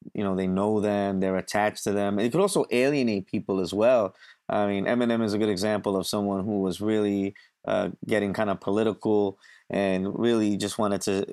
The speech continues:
mention how he felt about the times and, and things like that. And there was a group of people who were like, "Look, I like your music, stay away from this." And then he had to backtrack a little.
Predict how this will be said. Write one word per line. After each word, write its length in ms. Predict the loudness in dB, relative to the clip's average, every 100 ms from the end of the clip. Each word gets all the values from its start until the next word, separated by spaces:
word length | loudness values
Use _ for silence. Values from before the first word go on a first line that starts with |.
| -6
mention 540 | -2 0 0 0 -2 -4 -8 -20 _ _ _
how 240 | -2 2 2
he 80 | 2
felt 360 | 2 2 2
about 400 | 0 2 2 0 -2
the 160 | -6
times 800 | -2 0 2 2 2 2 0 -2 -2
and, 240 | -2 -2
and 120 | -2
things 180 | 0 0
like 160 | 0 4
that. 320 | 4 4 2
And 400 | -2 0 0 -2
there 120 | 0 2
was 140 | 2
a 60 | 0
group 220 | -2 -2
of 120 | -4
people 420 | -2 0 2 2
who 60 | 2
were 140 | 2
like, 180 | 2 2
"Look, 180 | 0 2
I 60 |
like 200 | 2 0
your 100 | 0
music, 340 | 0 0 -2 -2
stay 140 | -2
away 180 | 0 0
from 200 | 0 -2
this." 260 | -2 -4 -8 _ -20 _
And 140 | -4 -2
then 100 | -2
he 80 |
had 160 | -2 -2
to 60 | -2
backtrack 540 | 0 0 0 -4 -6
a 60 | -6
little. 320 | -6 -6 -8